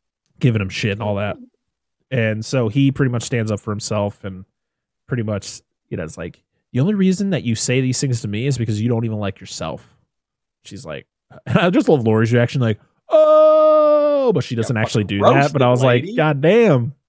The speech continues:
Speaker 1: She just killed you right there. So we then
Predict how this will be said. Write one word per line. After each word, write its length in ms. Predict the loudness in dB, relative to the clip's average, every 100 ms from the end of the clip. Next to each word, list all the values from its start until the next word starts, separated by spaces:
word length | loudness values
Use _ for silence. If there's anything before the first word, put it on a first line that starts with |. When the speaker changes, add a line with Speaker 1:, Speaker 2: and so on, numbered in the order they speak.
| _ _
Speaker 1:
She 80 | -14 -4 0
just 200 | 0 -4 -12 -4
killed 320 | 0 0 -2
you 120 | -4
right 160 | -4 -4
there. 240 | -6 -6 _ _ _ _ _ _ _ _ _ _ -6
So 420 | -2 0 0 -4 _
we 180 | 0 2
then 640 | 4 4 4 2 2 0